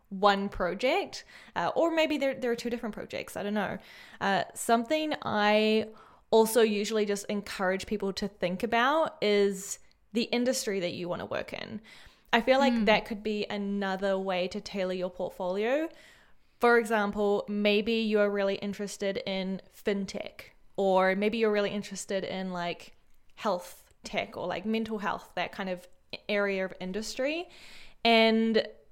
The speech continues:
Speaker 1: potentially you might be applying for, like, different companies within that industry, but you could tailor your portfolio to that industry as well.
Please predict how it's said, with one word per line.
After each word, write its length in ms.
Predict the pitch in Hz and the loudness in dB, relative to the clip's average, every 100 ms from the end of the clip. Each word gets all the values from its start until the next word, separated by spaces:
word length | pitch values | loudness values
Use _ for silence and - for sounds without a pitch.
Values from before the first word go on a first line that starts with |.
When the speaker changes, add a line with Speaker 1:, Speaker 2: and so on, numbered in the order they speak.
| - _ - - - | -20 _ -20 -20 -10
Speaker 1:
potentially 500 | - 220 214 208 214 | -6 -2 -2 0 0
you 120 | 202 196 | 0 0
might 180 | 175 196 | -2 0
be 80 | |
applying 360 | 185 - 190 185 | -2 -2 -4 -4
for, 200 | 185 175 | -2 0
like, 200 | 165 165 - _ _ _ | 0 -2 -8 _ _ _
different 460 | 190 185 180 165 - | -6 -2 -4 -4 -6
companies 540 | - 302 262 214 214 | -4 -2 0 0 0
within 360 | 202 190 214 214 | -2 -2 0 0
that 160 | 190 - | 0 -2
industry, 680 | 185 185 - - 107 226 226 - - - | -6 -8 -8 -2 0 0 -2 -10 -6 0
but 140 | 208 | 0
you 100 | 233 | 0
could 320 | 233 262 214 - - - | 2 2 2 -6 -14 -12
tailor 300 | - 233 294 | 0 2 4
your 160 | 254 220 | 4 4
portfolio 800 | 202 - - 208 214 185 165 170 | 2 0 2 2 4 2 2 0
to 320 | - 226 226 | -2 2 4
that 160 | 202 - | 4 4
industry 460 | 185 190 - 185 | -2 -4 -2 -2
as 140 | 185 - | -2 2
well. 380 | 196 - 202 | 2 2 -2